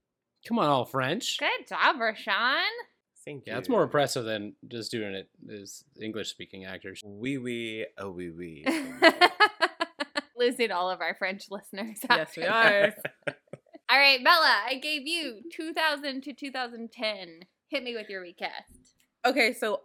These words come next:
Speaker 4: I maybe took my own spin on this as well. I thought the movie was gonna be, like, in two thousands to two thousand ten.
Speaker 2: Okay.
Speaker 4: So I picked actors that would be in that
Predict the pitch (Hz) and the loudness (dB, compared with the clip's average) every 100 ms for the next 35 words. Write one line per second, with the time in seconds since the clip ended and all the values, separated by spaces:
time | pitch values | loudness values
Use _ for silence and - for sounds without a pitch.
0 | - 208 247 269 277 254 262 - _ _ | 0 2 2 0 -2 -6 -8 -10 _ _
1 | _ _ _ _ _ 220 220 202 220 - | _ _ _ _ _ -14 -12 -12 -12 -8
2 | 254 240 220 233 254 - 277 349 320 277 | -8 -6 -8 -8 -12 -10 -8 -6 -6 -6
3 | 285 285 311 427 508 247 226 302 427 - | -6 -8 -10 -12 -6 -2 -2 -2 -6 -14
4 | _ _ _ _ 202 214 262 - 226 226 | _ _ _ _ 2 2 2 0 0 0
5 | 220 208 208 214 202 185 190 180 165 170 | -4 -6 -6 -4 -6 -8 -6 -6 -8 -10
6 | 175 165 156 _ _ _ _ _ - 160 | -4 -4 -4 _ _ _ _ _ -10 -8
7 | 165 175 - 214 - 196 196 208 220 220 | -8 -12 -14 -12 -8 -4 -4 -4 -8 -10
8 | 233 254 269 277 - _ 254 247 269 247 | -6 -6 -6 -10 -20 _ -10 -8 -8 -4
9 | 247 254 269 262 277 294 339 - _ - | -4 -2 -4 -6 -4 -4 -4 -8 _ -10
10 | 254 415 214 190 202 208 262 220 - 185 | -2 0 2 4 2 4 2 2 4 4
11 | - 180 175 170 156 165 151 151 151 143 | 4 -8 -4 0 0 0 -6 -6 -6 -4
12 | 147 143 143 127 | -4 -4 -4 -6